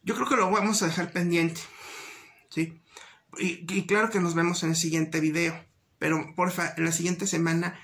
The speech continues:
háganme saber qué quieren ver, qué quieren, eh, porfa, porfa, coméntenme, escríbanme, con mucho gusto los escucho, y lo que quieran que ponga, adelante, no hay ningún problema. Yo les deseo todo lo mejor,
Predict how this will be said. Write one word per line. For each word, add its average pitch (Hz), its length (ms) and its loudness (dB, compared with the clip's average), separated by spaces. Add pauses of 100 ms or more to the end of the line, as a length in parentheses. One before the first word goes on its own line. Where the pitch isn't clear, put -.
(420)
háganme 180 360 2
saber 170 300 0
qué 170 160 -4
quieren 170 300 0
ver, 175 420 0
qué 165 180 0
quieren, 175 480 2 (160)
eh, - 240 -16 (320)
porfa, 180 400 -4
porfa, 208 460 -2 (120)
coméntenme, 185 680 2
escríbanme, 196 720 0 (480)
con 165 140 2
mucho 202 280 4
gusto 190 260 -2
los 165 180 -2
escucho, 180 520 -4 (400)
y 160 140 4
lo 165 140 4
que 165 200 -6
quieran 202 420 2
que 151 160 -2
ponga, 208 400 2 (500)
adelante, 131 520 -4 (180)
no 165 140 -2
hay 175 80 -4
ningún 165 460 0
problema. 143 460 -6 (520)
Yo 190 220 2
les 240 180 0
deseo 165 380 -2 (160)
todo 208 200 2
lo 175 80 2
mejor, 143 460 -4